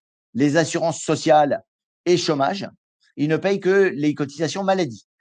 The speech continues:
Donc, il y a déjà trois mille neuf cent quatre-vingt-cinq sur les quatre mille quatre cent quatre-vingt-quinze euros qu'on voit au-dessus qui sont déduites. Il y a l'aide exceptionnelle dans le cadre d'un jeune, on le disait, de vingt et un ans, en bac plus trois, donc de huit mille euros, ce qui fait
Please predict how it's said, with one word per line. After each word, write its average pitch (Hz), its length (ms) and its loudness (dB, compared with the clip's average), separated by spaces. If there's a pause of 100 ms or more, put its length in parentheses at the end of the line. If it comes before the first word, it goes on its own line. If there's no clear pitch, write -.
(180)
Donc, 147 220 -4
il - 20 -6
y 180 40 4
a 175 60 2
déjà 180 460 2
trois 190 180 0
mille 214 200 -4
neuf 165 120 -6
cent 180 120 -8
quatre-vingt-cinq 156 720 -2
sur 156 200 -4
les 139 120 -4
quatre 165 180 -4
mille 156 140 -8
quatre 139 160 -4
cent 127 120 -14
quatre-vingt-quinze 110 680 -8
euros 110 180 -4
qu'on 104 140 -10
voit 92 140 -8
au-dessus 196 420 -6 (280)
qui 170 140 -2
sont 220 180 2
déduites. 196 520 4 (560)
Il 135 80 4
y - 20 8
a 175 60 6
l'aide 185 200 4
exceptionnelle 135 640 2
dans 110 120 -10
le 104 60 -12
cadre 113 360 0 (340)
d'un 123 320 -2
jeune, 123 320 -2
on 101 120 -8
le 113 100 -8
disait, 120 460 -4
de 110 220 -4
vingt 107 220 -14
et 107 60 -12
un 113 160 -8
ans, 233 220 0 (260)
en 110 100 -6
bac 107 200 -6
plus 110 160 -8
trois, 208 280 4
donc 135 160 -2
de 120 120 2
huit 117 160 2
mille 117 160 2
euros, 190 300 0 (280)
ce - 100 -20
qui 156 140 -4
fait 226 240 -2